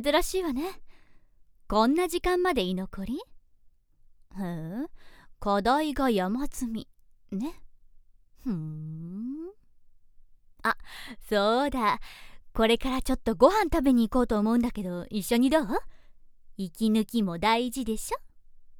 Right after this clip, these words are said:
うーん。私の誘いを断るなんて、そんなことできないわよね。うん、そうそう。黙ってついてくればいいのよ。<laughs>我は、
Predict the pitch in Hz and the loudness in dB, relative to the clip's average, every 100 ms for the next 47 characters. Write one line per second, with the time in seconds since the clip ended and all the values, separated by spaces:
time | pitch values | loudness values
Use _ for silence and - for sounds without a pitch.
0 | - - - - - - 175 165 160 175 | -20 -20 -20 -20 -20 -12 -8 -6 -6 -8
1 | 214 277 392 539 - - - - - - | -8 -8 -12 -16 -20 -20 -20 -20 -20 -8
2 | 240 277 381 381 381 370 349 - 381 311 | 0 2 4 2 2 0 -2 2 4 4
3 | - 226 233 240 247 226 170 175 170 - | 2 2 4 4 4 -2 -4 -10 -10 -2
4 | 214 208 226 220 208 175 190 - 349 415 | 0 2 0 -2 -6 -6 -8 -4 2 2
5 | 370 330 320 311 370 480 523 - - - | 2 -2 -4 -6 -6 -6 -6 -8 -14 -14
6 | 539 - 311 277 262 247 302 294 269 - | -16 -6 0 2 2 4 6 6 4 4
7 | 440 - - - - - - 202 262 269 | 4 4 -4 -16 -20 -4 2 6 6 4
8 | - 190 - 349 311 233 - 233 208 196 | 0 -6 -2 0 2 0 2 2 2 2
9 | 392 415 359 349 508 - - - - 508 | 2 0 -2 -4 -4 -6 -18 -20 -10 0
10 | - 427 415 466 640 - - 906 - - | 2 2 -2 -6 -8 -4 0 0 -2 -20
11 | _ - _ _ _ - - - _ _ | _ -20 _ _ _ -20 -20 -20 _ _
12 | - - - _ _ - _ _ - - | -20 -20 -20 _ _ -20 _ _ -20 -20
13 | - _ _ _ - _ _ _ - - | -20 _ _ _ -20 _ _ _ -20 -20
14 | - 294 320 320 240 240 | 2 6 6 4 0 -4